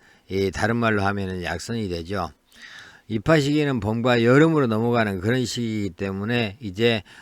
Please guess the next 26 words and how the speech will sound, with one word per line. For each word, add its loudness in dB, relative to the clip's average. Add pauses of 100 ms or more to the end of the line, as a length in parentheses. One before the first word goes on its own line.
아주 -2
많이 -2
덥지는 -4
않습니다. -4
물론 0
기온은 0
이제 -4
굉장히 -6
많이 -6
올라가기는 -4
하죠. -4 (540)
예, -4
그렇지만은 -2
아직까지는 -2
많이 -6
덥지는 -4
않기 -8
때문에 -4 (320)
이렇게 -4
찬 -6
음식을 -4
이렇게 -6
즐겨 -4
드시는 -8
분들도 -6
계시고, -6